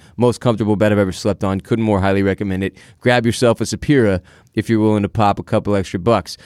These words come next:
Leesa's mission is to provide a better night's sleep for everybody, and from day one, they set out to create a company with heart. It's one of the reasons we love working with them so much. They donate one mattress for every ten they sell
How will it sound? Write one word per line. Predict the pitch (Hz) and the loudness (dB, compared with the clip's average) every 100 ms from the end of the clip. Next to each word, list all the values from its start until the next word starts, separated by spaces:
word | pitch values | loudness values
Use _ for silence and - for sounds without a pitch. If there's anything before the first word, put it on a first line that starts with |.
| - - | -20 -2
Leesa's | 147 175 139 | 0 0 0
mission | 185 196 135 | 0 2 -2
is | 120 | -2
to | 113 | -4
provide | 113 123 | 0 2
a | 113 | 2
better | 131 127 | 2 2
night's | 127 117 - | 0 -2 -2
sleep | 127 107 | -4 -2
for | 110 | -2
everybody, | - 123 110 101 | 0 0 0 -2
and | 95 - | -2 -4
from | 107 | -2
day | 123 131 | 0 2
one, | 120 120 107 - - _ | 2 2 0 -4 -18 _
they | 147 127 | 0 0
set | - 135 | 2 2
out | 120 107 | 2 0
to | |
create | 107 120 113 | -2 0 2
a | 104 | 0
company | 120 104 107 | -2 -2 -4
with | 98 | -4
heart. | - 113 113 | -2 0 0
It's | - - | -2 -4
one | 113 | -2
of | |
the | 104 | 0
reasons | 107 101 92 | 0 -2 -2
we | 107 | 0
love | 107 | 0
working | 98 110 117 | 0 0 0
with | 107 101 | -2 -4
them | 98 | -6
so | - 139 | -2 0
much. | 117 104 - - - _ | 2 0 -4 -14 -20 _
They | 123 | 0
donate | 131 143 139 117 | 2 2 2 2
one | 139 143 | 2 2
mattress | 143 143 139 | 2 0 -2
for | - 135 | 0 0
every | 127 127 | 2 0
ten | - 139 | 0 0
they | 135 | 0
sell | 120 147 135 139 | 0 0 2 0